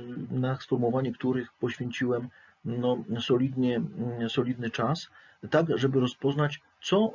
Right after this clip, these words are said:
w którym kierunku idziemy, co tutaj się dzieje, dlaczego zmniejsza się jakby przepływ dusz przez, e, nasz kraj i do czego to prowadzi. Nie, nie martwię się, że nasz kraj,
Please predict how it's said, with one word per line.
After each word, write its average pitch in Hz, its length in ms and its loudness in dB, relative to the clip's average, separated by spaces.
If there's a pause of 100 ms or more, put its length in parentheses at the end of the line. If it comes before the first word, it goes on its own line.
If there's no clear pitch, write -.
w - 60 -10
którym 240 260 2
kierunku 180 340 0
idziemy, 120 320 2
co 220 180 4
tutaj 214 240 2
się 185 160 -2
dzieje, 98 300 0
dlaczego 220 400 0
zmniejsza 175 580 2
się 185 240 2 (400)
jakby 156 300 4
przepływ 190 640 2
dusz 156 500 2
przez, - 440 2
e, - 40 -2 (520)
nasz 151 460 0 (160)
kraj 101 360 2
i 127 60 2
do 156 100 4
czego 220 220 2
to 214 120 0
prowadzi. 120 480 -2 (380)
Nie, 233 300 4 (180)
nie 339 100 2
martwię 233 360 2
się, 123 160 2
że 113 120 4
nasz 107 180 4
kraj, 104 380 2